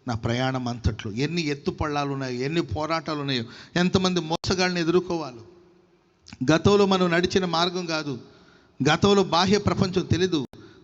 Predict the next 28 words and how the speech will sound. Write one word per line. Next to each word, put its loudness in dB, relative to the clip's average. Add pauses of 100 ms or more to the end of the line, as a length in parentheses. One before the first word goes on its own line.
(180)
గతంలో 4
ప్రపంచపు 0
పరిస్థితి -2
తెలీదు. -4
ఇప్పుడు -4 (200)
ప్రపంచంలో 0
ప్రవేశించబోతున్నాను, -4 (300)
లోకంలో 2
ప్రవేశించబోతున్నాను, -2 (120)
నా -10 (100)
ప్రయాణం -4
అంతట్లో -4
ప్రభు -2
ఉండాలి. -6 (460)
So, -2
దానికోసం -2
సాక్షిగా, -4
గుర్తుగా 0 (360)
ఈ -2
స్తంభాన్ని -2
నిలుపుతాను. -4
ఇక -2
మీదట 0 (100)
నా -2
దేవుడు 0
నాకు -4
తోడుగా 0
ఉండబోతున్నాడు. -6